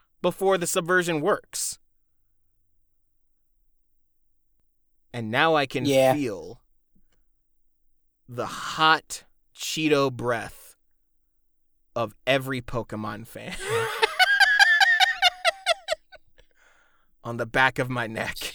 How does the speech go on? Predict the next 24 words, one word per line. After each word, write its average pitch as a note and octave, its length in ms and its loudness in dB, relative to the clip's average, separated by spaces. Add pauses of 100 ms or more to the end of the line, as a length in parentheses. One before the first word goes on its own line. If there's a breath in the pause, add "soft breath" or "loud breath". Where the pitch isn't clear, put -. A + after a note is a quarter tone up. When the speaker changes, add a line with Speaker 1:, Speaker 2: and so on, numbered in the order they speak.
(140)
Speaker 2:
Well, C#4 240 10
I C4+ 120 10
think C#4+ 180 6
it C#4+ 80 4
just, C#4 220 4 (100)
I B3 80 8
think C#4+ 160 6
it C#4+ 80 6
just A#3+ 160 2
goes A#3 160 12
back A3 180 8
to G#3+ 60 6
my E3+ 140 8
point. B2+ 320 0
You're, G#3 300 8
you're G#3+ 200 8
making A#3+ 360 4
a G#3+ 60 2
point, F#3 400 4 (480 soft breath)
you're A3+ 200 12
making B3+ 340 6
a B3 60 4
point D#3 400 4
that C#3 420 6